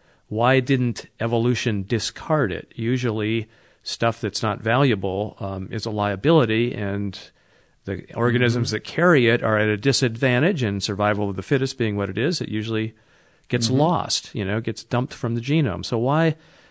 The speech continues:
Speaker 1: did we carry around eighty percent of our genome in the form of, um, apparently useless stuff?
Speaker 2: Well, not all species,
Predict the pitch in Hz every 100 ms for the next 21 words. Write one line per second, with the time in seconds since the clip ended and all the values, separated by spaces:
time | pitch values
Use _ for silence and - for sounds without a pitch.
0 | _ - 127 123 120 - 135 131 135 120
1 | 120 110 98 101 101 - _ _ - 123
2 | 135 127 - 131 110 110 - - 104 107
3 | 104 123 123 104 98 101 98 127 127 -
4 | 151 160 156 - 107 110 104 113 110 110
5 | 110 - - - - 127 131 139 123 120
6 | 110 113 113 117 104 - - 98 - -
7 | _ _ _ _ _ _ _ _ _ _
8 | _ 127 156 165 - - _ 165 127 _
9 | _ _ _ _ 127 147 208 233 - 151
10 | 180 196 180 - 165 170 131 110 107 -
11 | -